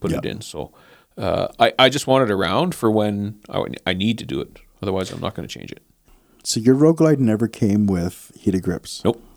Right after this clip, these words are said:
Speaker 2: Wow.
Speaker 1: Nope.
Speaker 2: 'Cause I, 'cause mine on, on my
Speaker 1: Hmm.
Speaker 2: Ultra came with heated grips and everything.
Speaker 1: Yeah, pff,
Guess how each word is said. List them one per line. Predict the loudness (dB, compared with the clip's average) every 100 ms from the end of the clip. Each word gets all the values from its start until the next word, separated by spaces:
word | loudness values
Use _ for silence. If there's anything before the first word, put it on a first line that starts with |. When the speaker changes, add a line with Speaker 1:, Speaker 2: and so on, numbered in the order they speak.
| _ _
Speaker 2:
Wow. | -6 -4 -2 -4 -6 -12 -20 _ _ _ _ -6
Speaker 1:
Nope. | -6 -6 _
Speaker 2:
'Cause | 0 0
I, | 0 -2 -6
'cause | -8 -4
mine | 0 2 0 -2
on, | -2 -2
on | -2 -4 -4
my | -2 0
Speaker 1:
Hmm. |
Speaker 2:
Ultra | -2 -6
came | -10 -10
with | -10 -8
heated | -8 -8
grips | -10 -10
and | -10
everything. | -10 -10 -14 -16 _ _ _ _ _ _ _ _ _
Speaker 1:
Yeah, | -6 -4
pff, | -6 -10 -14